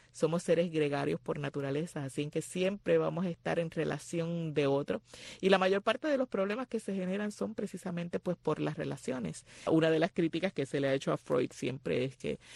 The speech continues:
dicen que, que Freud le echaba la culpa de todo a la madre. Pero bueno, eh, ¿quién es la ma-, la, la persona o el ser que tiene más posibilidades de impactarnos,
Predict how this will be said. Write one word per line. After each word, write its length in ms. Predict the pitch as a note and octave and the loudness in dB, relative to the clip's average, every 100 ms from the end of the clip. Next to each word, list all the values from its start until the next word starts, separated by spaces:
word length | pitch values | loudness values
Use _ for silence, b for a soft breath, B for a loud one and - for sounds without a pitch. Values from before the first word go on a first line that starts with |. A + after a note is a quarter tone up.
| B - | B 2
dicen 340 | E3+ - F3 | 2 4 0
que, 400 | E3+ D#3 C#3+ A#2 | 4 2 2 -2
que 360 | - C#3+ A#2+ B2+ | -2 0 2 0
Freud 340 | - F3 E3 | 4 6 6
le 80 | D#3+ | 4
echaba 300 | D3+ D#3+ D#3 | 0 2 0
la 100 | D#3 | 0
culpa 320 | D3 D3+ D3 | 0 -2 0
de 120 | C#3 C3+ | 0 2
todo 260 | D#3+ D3+ | 2 2
a 40 | C#3 | 0
la 120 | C3 | -2
madre. 400 | F3 A#3 C#3 G2+ B B B B | 0 0 0 -4 B B B B
Pero 160 | F3+ F3 | 4 6
bueno, 320 | G3 A#3 G3 B B - | 4 2 -4 B B 0
eh, 460 | E3+ E3 D#3 D3+ - | 4 6 6 2 2
¿quién 180 | G3+ F#3+ | 2 4
es 120 | A3 | 2
la 100 | F3+ | 2
ma-, 280 | F3 F3 - | 2 0 2
la, 280 | E3+ D#3+ D3+ | 2 2 4
la 120 | D#3+ | 2
persona 720 | E3 - G#3+ C4+ F3 F3+ - | 0 0 -2 0 -2 -2 -4
o 180 | D#3+ D3+ | 0 2
el 120 | C#3+ | 2
ser 220 | - D#3+ | 2 0
que 120 | - D3 | 2 -4
tiene 320 | D#3 D#3 D3+ | -2 -4 -4
más 220 | C#3+ D3+ | -4 -4
posibilidades 1080 | - E3 - C3+ C3+ C3+ D3 D#3 D#3 F3 C#3 | 0 -2 0 -6 -2 -2 0 2 2 2 2
de 320 | D3+ D#3 - | 4 4 2
impactarnos, 800 | F3 D3+ - D3+ - E3 E3 B2 | -2 0 2 0 4 4 4 0